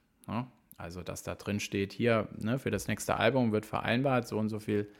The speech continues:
äh, tausend Euro kriegt ihr dafür, ne, damit ihr ins Studio gehen könnt und das richtig schön macht, ne, dann will das Label natürlich halt auch diese, diese Vorinvestition wieder rausbekommen. Und das kann's halt nur, indem es halt einen ents-,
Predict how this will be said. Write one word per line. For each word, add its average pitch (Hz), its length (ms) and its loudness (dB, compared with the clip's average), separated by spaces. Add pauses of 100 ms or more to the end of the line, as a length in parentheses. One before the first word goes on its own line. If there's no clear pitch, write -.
(500)
äh, 104 220 4
tausend 107 340 4
Euro 127 400 8
kriegt - 280 -2
ihr 147 100 6
dafür, 135 440 6
ne, 123 160 4
damit 113 220 2
ihr 113 80 0
ins 107 80 0
Studio 127 340 2
gehen 127 240 4
könnt 127 260 0
und 110 120 2
das 101 180 0
richtig 120 260 -2
schön 127 240 4
macht, 147 240 2
ne, 120 140 0
dann 110 160 2
will 117 80 2
das 110 200 -2
Label 120 360 0
natürlich 120 540 -2
halt 117 200 0
auch 107 220 2
diese, 117 480 4 (720)
diese 104 220 -4
Vorinvestition 117 1040 2 (760)
wieder 101 220 2
rausbekommen. 117 920 2
Und 101 160 0
das 95 120 0
kann's 101 220 -2
halt 110 160 2
nur, 117 220 6
indem 110 240 2
es 113 100 -2
halt 113 200 2
einen 113 100 2
ents-, 104 180 0